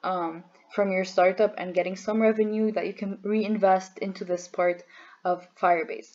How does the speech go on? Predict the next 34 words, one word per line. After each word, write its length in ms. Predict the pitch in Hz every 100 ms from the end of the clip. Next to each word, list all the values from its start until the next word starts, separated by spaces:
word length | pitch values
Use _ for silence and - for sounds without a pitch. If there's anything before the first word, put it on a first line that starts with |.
| - - _
But 140 | 190 214
like 200 | 247 254
I 100 | 269
said, 360 | 262 240 269 254
this 220 | 208 226
is 120 | 254 226
pay 260 | - 220
as 200 | 202 185
you 80 | 185
go, 240 | 180 214
so 200 | 240 233
it 80 | 190
depends 360 | 196 - 208 202
on 80 | 190
how 160 | 196
much 240 | 190 190 -
you 80 |
use. 240 | 180 208 190
Now 160 | 190
Firebase 500 | 185 202 202 208 208
here, 260 | - 214 214
they 180 | 185 175
know 320 | 190 208 208
that 240 | 196 185 - - - _
huge 360 | 226 240 240
corporations, 720 | - 220 214 202 208 214 202
large 300 | 185 190 202
enterprises 800 | 196 202 214 208 196 196 196 185
with 180 | 180 180 180 - 170
lots 320 | 180 185 -
of 180 | 202 -
amounts 400 | 190 185 185 -
of 100 | 180
data 400 | 160 165 185 185